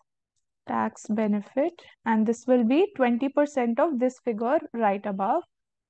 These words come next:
So twenty percent of this, and I can drag this to the rest of the cells also. Now, this is the amount of tax benefit that I'm going to be getting because of this capital expenditure. So I can link these cells over here. For the first year,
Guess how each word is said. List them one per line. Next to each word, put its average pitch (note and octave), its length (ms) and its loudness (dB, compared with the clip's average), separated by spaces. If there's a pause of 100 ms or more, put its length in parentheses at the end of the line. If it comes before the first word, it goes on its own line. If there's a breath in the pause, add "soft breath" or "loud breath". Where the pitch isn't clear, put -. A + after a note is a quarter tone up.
(160)
So A#3 120 -6
twenty A3+ 280 -2
percent A#3+ 420 -4
of A#3 200 -2
this, D#4 220 0 (140)
and A3+ 200 -2
I G#3+ 120 -2
can C#4 240 -6 (340)
drag G#3+ 360 2
this B3+ 200 0
to B3 100 -2
the A#3 120 0
rest G#3 260 -2
of G#3+ 100 -6
the A#3 80 -8
cells G#3 400 0
also. A3 400 -2 (360 loud breath)
Now, B3+ 120 4
this D4 340 2
is D4 180 0
the D4+ 180 0
amount B3 400 2
of D4 180 2
tax B3 300 2
benefit A3 480 0
that C4+ 100 2
I'm A#3+ 200 -2
going A3+ 240 -4
to A#3 80 -4
be A#3 160 -6
getting A#3+ 460 -4
because A3 380 -2
of A3 140 -4
this D4+ 260 -4
capital G#3+ 540 -2
expenditure. F#3+ 680 -4 (300 soft breath)
So - 140 2
I B3 80 6
can C4+ 280 4
link D#4+ 280 2
these D4 240 2
cells B3 320 4
over B3 240 2
here. B3+ 220 0 (100)
For C#4 100 4
the C4+ 120 -2 (100)
first C#4+ 340 0
year, D4+ 260 -2